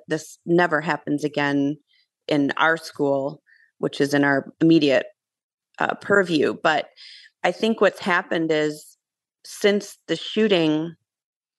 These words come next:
there have been a lot of articles and things written about the community, and immediately following the tragedy, people talked about how this brought a small, tight-knit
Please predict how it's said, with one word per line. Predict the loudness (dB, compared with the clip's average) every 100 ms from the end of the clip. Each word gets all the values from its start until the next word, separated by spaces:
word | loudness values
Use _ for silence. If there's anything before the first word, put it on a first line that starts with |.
| _ _ _ _ _ _ 2
there | 2
have | 2
been | 0
a | 2
lot | 4 2
of | 0 0
articles | 0 0 -2 -2 -2 -2 -4
and | -6 -6 -6
things | -6 -6 -2
written | -2 -2 -4
about | 0 -2 -2
the | -8
community, | -12 -8 -4 -2 0 0
and | 0 -2 -6 -10 _ -8 -4
immediately | 0 0 0 0 -2
following | 0 0 2 0 -2 -4 -6 -8
the | -12
tragedy, | -4 0 0 0 -4 -2 -4 -8 _ _ _ -4
people | -2 -2
talked | 0 -2 0 0
about | 0 0
how | 0 -2
this | 0 -4
brought | -4 0 0 0 -8 _ _ _ _ _ -10
a | -8
small, | -6 0 4 4
tight-knit | 0 -2 -2 -2 -4 -4